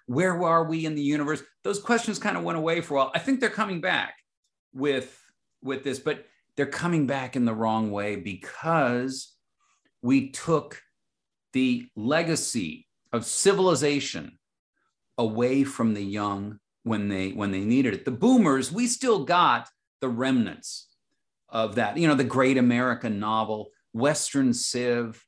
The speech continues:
you know, the greatness of Shakespeare and Mozart, that it still was, was there a little bit when we were young. Leonard Bernstein doing his, his young people's concerts in the sixties, which were fabulously popular.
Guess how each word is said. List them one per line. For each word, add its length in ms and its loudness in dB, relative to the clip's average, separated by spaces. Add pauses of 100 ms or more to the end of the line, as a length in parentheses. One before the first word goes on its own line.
(140)
you 80 -8
know, 100 -4
the 80 -4
greatness 560 2
of 100 -4
Shakespeare 840 0
and 180 4
Mozart, 680 -2 (260)
that 100 -6 (240)
it 160 -2
still 340 2
was, 240 0
was 240 -2
there 220 4
a 60 4
little 180 2
bit 220 -2
when 180 2
we 100 4
were 140 -2
young. 340 -2 (200)
Leonard 340 0
Bernstein 720 -2
doing 260 0
his, 380 -6 (360)
his 360 0
young 320 4
people's 380 -4
concerts 880 -4 (100)
in 100 2
the 80 -4
sixties, 560 0
which 180 -4
were 120 -4
fabulously 960 -2
popular. 720 -4